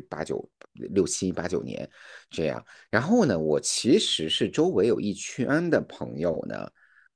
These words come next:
他们一直在买爱马仕，但是他们没有爱马仕的包，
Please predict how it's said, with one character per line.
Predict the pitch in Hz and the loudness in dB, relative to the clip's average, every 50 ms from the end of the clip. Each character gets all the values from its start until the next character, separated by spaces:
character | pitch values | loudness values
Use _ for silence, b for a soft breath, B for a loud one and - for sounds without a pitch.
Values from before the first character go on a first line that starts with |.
| _ _ _ | _ _ _
他 | - 220 | 4 6
们 | 220 220 | 6 8
一 | 247 247 - | 6 4 2
直 | - 80 76 | 2 -2 -2
在 | - 80 | -2 -6
买 | 69 - | -8 -8
爱 | - - | -10 -12
马 | 67 - - | -12 -14 -14
仕， | - - - - - _ _ _ _ _ | -16 -16 -16 -16 -18 _ _ _ _ _
但 | - 165 | -2 0
是 | 151 147 | 0 0
他 | 165 | 2
们 | 175 147 113 - | 0 0 -2 -2
没 | - 85 | -2 0
有 | 101 240 | 0 0
爱 | - - | 0 -2
马 | 85 69 - | -6 -8 -8
仕 | - 73 | -8 -8
的 | 65 | -8
包， | 67 71 76 76 - | -6 -6 -8 -8 -10